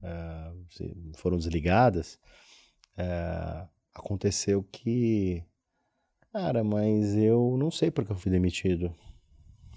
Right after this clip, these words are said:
Será que faltou alguma coisa? Quando você f-, quando você vê, a empresa era multinacional e ele nunca fez uma aula de inglês. Ele virou gestor e nunca fez o curso de liderança.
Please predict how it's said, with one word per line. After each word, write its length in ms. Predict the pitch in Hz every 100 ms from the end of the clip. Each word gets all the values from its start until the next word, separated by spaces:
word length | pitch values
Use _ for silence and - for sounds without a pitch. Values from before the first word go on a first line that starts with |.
| - - - _ _ _ _ - _ _ -
Será 220 | - 180
que 60 |
faltou 300 | - 113 101
alguma 220 | 90 90 85
coisa? 460 | - 127 95 - - _ - _
Quando 160 | - 110
você 140 | -
f-, 180 | 110 - - -
quando 160 | 107
você 280 | 107 101 -
vê, 300 | 92 87 82 - -
a 60 |
empresa 320 | 92 98 110
era 100 | 110
multinacional 840 | 107 104 104 98 - 101 101 135 -
e 100 | 120
ele 120 | 110
nunca 420 | 110 113 147 196 156
fez 220 | 131 120
uma 100 | 113
aula 160 | 107
de 80 | 101
inglês. 440 | 98 87 78 - - _ _ _ _ _ _ _ _ _ _ _ _ _ _ _ _ _ _ _ _ _ _ _ -
Ele 180 | 110
virou 240 | 113 110 110
gestor 560 | 101 98 - 120 151 -
e 120 | - 127
nunca 440 | 123 156 214 143
fez 240 | - 120
o 60 | 110
curso 280 | - 110 -
de 120 | 98
liderança. 520 | 98 92 87 85 -